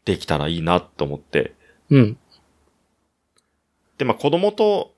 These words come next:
Speaker 1: あの、子供のさ、あのー、
Speaker 2: うん。
Speaker 1: 秘密基地として段ボールでちょっと小屋を作って。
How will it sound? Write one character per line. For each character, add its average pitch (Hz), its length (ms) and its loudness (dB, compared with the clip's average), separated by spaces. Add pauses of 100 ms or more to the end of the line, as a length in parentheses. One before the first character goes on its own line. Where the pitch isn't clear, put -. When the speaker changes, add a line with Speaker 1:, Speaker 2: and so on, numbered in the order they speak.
Speaker 1:
あ 147 140 -2
の、 131 440 -2
子 147 80 -2
供 202 200 2
の 220 120 2
さ、 - 300 0 (1900)
あ 117 160 0
の 110 120 0
ー、 98 1200 -2 (680)
Speaker 2:
う 165 80 4 (160)
ん。 113 60 -14
Speaker 1:
秘 - 100 -4
密 151 280 -2
基 180 120 -8
地 - 120 -12
と 95 100 -4
し - 80 -10
て 85 240 -4
段 156 220 2
ボ 151 120 4
ー 107 60 4
ル 85 40 -4
で 82 100 -6
ち - 100 -12
ょ - 20 -8
っ - 20 -10
と - 100 -14
小 - 200 -2
屋 117 100 6
を 90 80 2
作 - 220 -12
っ - 40 -12
て。 - 320 -16